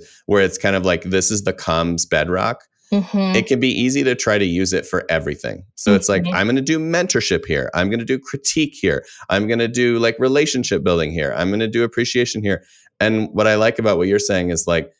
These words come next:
Speaker 1: there's probably a stack rank of, like, which of those things to index on and which of the things not to do.
Speaker 2: Yeah.
Speaker 1: 'Cause, like,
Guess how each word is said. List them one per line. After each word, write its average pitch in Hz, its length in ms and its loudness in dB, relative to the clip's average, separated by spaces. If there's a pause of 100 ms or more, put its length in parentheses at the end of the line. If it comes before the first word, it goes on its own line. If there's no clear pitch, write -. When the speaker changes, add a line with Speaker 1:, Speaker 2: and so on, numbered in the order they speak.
(160)
Speaker 1:
there's 120 160 2
probably 143 360 0
a 139 60 2
stack 92 380 0
rank 82 360 -2 (100)
of, 90 180 0
like, 87 280 0 (160)
which 104 240 2
of 113 80 0
those 101 180 2
things 92 240 -2
to - 200 -8
index 85 420 -2
on 69 400 -6 (580)
and 98 160 2
which 101 180 2
of 101 120 0
the 85 80 -4
things 85 280 -2
not 71 260 -4
to 69 100 -10
do. 58 200 -10 (280)
Speaker 2:
Yeah. 160 240 -4
Speaker 1:
'Cause, 127 160 2
like, 123 220 0